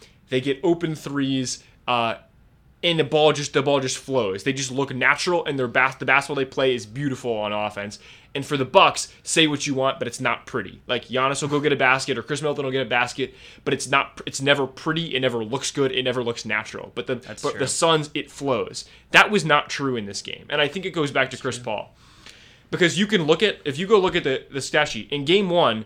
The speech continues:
Speaker 1: Mikal Bridges had twenty-six points. I think was their leading scorer. Uh, in, in game four last night, Mikal Bridges finished with seven. I don't, like, I think he, he was one for two from three. I, I don't e-, I, like, don't even remember him hitting a shot. You
Speaker 2: He
Speaker 1: could, I would, if you had said he had zero last night, I would have believed you.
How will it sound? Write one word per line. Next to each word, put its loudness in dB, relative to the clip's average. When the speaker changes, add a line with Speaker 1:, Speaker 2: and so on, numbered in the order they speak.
Speaker 1:
Mikal 4
Bridges -2
had -2
twenty-six -4
points. -12
I 2
think 0
was 0
their 0
leading -6
scorer. -8
Uh, 2
in, -2
in -4
game 0
four -2
last 0
night, -4
Mikal -2
Bridges -4
finished 4
with -4
seven. 0
I 8
don't, 4
like, 4
I 4
think -2
he, -4
he -6
was -4
one 0
for -8
two -6
from -6
three. -6
I, 6
I 2
don't 2
e-, -4
I, 6
like, 2
don't 4
even -4
remember -2
him -6
hitting -4
a -4
shot. -4
You -4
Speaker 2:
He -8
Speaker 1:
could, 4
I -2
would, -2
if -10
you -4
had -2
said 0
he -2
had 0
zero 0
last 2
night, -2
I -2
would 0
have -8
believed -10
you. -14